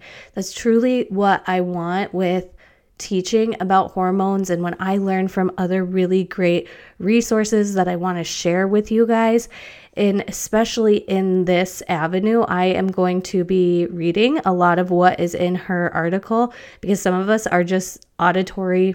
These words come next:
processors, and I am definitely one of them. So today I'm going to be talking a lot about this because estrogen is a main female reproductive hormone, and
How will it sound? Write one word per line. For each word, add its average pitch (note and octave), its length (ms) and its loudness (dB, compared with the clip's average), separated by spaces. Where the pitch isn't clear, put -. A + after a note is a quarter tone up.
processors, G#3+ 880 -2
and F#3 380 0
I F#3 160 2
am F3+ 400 0
definitely F#3+ 580 -2
one E3 240 -4
of F#3 160 -4
them. A#3 260 0
So G3+ 200 -4
today F#3+ 360 0
I'm F3+ 220 -2
going F3+ 280 -2
to - 140 -8
be F3 260 2
talking A3+ 520 -6
a G3+ 60 -2
lot F#3 160 0
about F3 260 -2
this F#3 220 -2
because F3+ 500 -2
estrogen B3 560 4
is G3+ 400 0
a F#3 320 4
main F#3 500 0
female E3+ 460 -2
reproductive G3+ 560 -2
hormone, E3+ 640 -2
and F#3 380 0